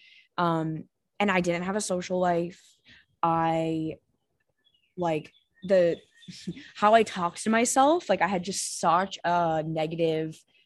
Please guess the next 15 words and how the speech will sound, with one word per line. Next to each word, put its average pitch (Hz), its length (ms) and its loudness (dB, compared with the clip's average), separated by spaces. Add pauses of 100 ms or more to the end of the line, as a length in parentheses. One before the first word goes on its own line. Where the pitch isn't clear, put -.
(220)
inner 175 220 2
critic, 165 680 -4 (440)
and 175 560 4
I 185 100 4
had 190 240 0
a 196 100 4
lot 160 560 2
of, 160 520 2 (120)
like, 214 140 4
just - 260 -2
trauma 170 600 0
that 175 120 2
I 175 180 4
didn't 170 680 -2 (100)
unpack. 170 560 -2